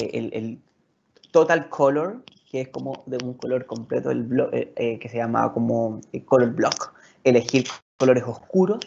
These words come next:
también pueden hacer que se vea espectacular. Miren los espejos cómo se ven retroiluminados, que es un gran aporte, por supuesto, elegir un, buenas materialidades para los lavamanos, elegir buenas griferías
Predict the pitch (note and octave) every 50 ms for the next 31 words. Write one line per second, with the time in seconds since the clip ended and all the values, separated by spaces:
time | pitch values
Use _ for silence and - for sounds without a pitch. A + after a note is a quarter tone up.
0 | - _ - - - _ _ - A2+ A#2 A#2 B2 A#2+ B2 A#2+ - B2+ B2 G#2+ G#2+
1 | - _ A#2 A#2 - A#2 - - A2 G#2+ - - - - - - A2 A2+ C3+ D3+
2 | D#3+ E3+ D#3+ C#3 - - D3 D3 - - - C#3+ C#3+ C#3 - B2+ B2+ C3+ C3 B2
3 | C3 B2+ A#2+ A#2 A#2+ C3+ D3+ D#3+ D#3 D#3+ D#3+ - - - - _ _ _ _ -
4 | _ - E3 D#3 D3 D3 D3 D3 B2 - - B2+ B2 B2 B2+ B2+ B2 B2 A#2+ -
5 | C3 C3 C3 C3 - C3+ B2+ A#2+ - B2+ B2+ C3 B2+ B2+ - B2 A#2+ G#2+ G#2+ -
6 | B2 B2 - - A#2+ A2+ A2 A#2+ A#2+ B2 A#2 A2+ A2+ A#2+ A2+ A2+ A2+ G#2+ A2 A2+
7 | A#2+ A#2+ A#2+ A#2+ B2 A#2+ - _ _ _ _ _ _ _ B2 B2 B2 A#2+ A#2+ A#2+
8 | A#2+ A#2+ A#2+ A2+ A#2 A#2 B2 D3 E3 F3 E3 D#3+ D3+ D3 D3 - - A#2+ A#2 A2+
9 | - - B2 A#2+ - - _ C3+ B2 B2+ B2 B2 B2 - A#2 - - G#2 B2+ C3
10 | C3+ C3+ C3 B2+ B2+